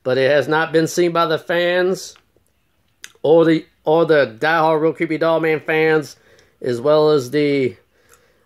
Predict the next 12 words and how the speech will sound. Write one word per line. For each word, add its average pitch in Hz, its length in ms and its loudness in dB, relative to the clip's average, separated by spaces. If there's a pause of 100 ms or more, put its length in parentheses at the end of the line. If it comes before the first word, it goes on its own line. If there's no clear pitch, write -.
I 120 140 -6
would 123 140 -2
say, 143 200 0
the 135 120 0
Real 147 180 2
Creepy 147 260 -2
Ghost 143 220 0
Hunter 139 240 0
Junior 147 320 0
fans 131 340 0
as 117 140 -4
well. 127 420 0